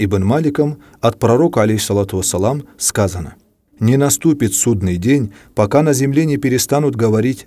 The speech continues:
„Аллах, Аллах“». Сказано также: «Судный день не наступит для говорящего: „Аллах, Аллах“». В его толковании сказано:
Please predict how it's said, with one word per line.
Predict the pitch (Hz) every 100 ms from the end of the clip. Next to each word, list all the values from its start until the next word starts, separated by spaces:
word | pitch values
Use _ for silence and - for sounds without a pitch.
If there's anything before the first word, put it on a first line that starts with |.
| -
„Аллах, | 110 98 101 113 98 - -
Аллах“». | 104 98 98 82 - _ _ _ _
Сказано | - - 151 165 151
также: | 143 147 135 139 139 -
«Судный | - - 147 160 147
день | 123 143
не | 135 131
наступит | 120 - 160 175 117 - - -
для | 107 113
говорящего: | 104 98 120 139 127 120 120 -
„Аллах, | 101 95 101 101 -
Аллах“». | - 101 92 87 - _ _ _ _
В | -
его | 104 107
толковании | 117 110 104 107 131 143 107
сказано: | - 139 131 95 80